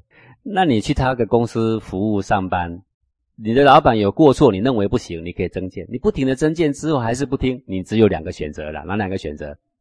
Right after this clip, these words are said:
就是他不听，你继续留在这里领薪水，但是你不要再批评了。第二个选择，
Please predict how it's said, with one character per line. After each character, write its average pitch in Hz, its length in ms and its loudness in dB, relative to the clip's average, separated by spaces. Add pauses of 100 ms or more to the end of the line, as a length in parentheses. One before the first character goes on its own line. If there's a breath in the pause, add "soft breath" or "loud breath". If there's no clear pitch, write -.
(460)
就 202 140 8
是 180 80 2
他 175 120 2
不 190 120 4
听， 175 300 4
你 101 120 -4
继 139 160 -8
续 127 100 0
留 104 140 2
在 110 100 4
这 107 120 0
里 90 120 0
领 82 140 -6
薪 90 160 -4
水， 76 160 -10
但 101 100 0
是 95 120 -4
你 78 120 -8
不 82 100 -6
要 90 60 -2
再 90 120 -4
批 113 120 -2
评 71 220 -10
了。 73 100 -16 (600)
第 170 140 10
二 165 60 10
个 143 80 8
选 95 200 4
择， 82 220 -2